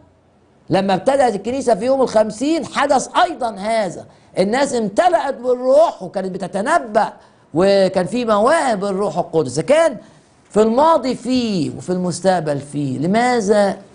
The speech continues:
لا يكون لك نصيب أنت أيضًا في هذه النبوة وتصلي من أجل أن يملأك الرب بالروح؟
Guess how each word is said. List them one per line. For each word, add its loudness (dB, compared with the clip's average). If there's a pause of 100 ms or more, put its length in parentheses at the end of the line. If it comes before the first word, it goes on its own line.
لا 4
يكون 2
لك -2
نصيب 0
أنت 0 (160)
أيضًا 0
في -4
هذه -2
النبوة 0 (760)
وتصلي 0
من -4
أجل 2
أن -2
يملأك 2
الرب 0
بالروح؟ 2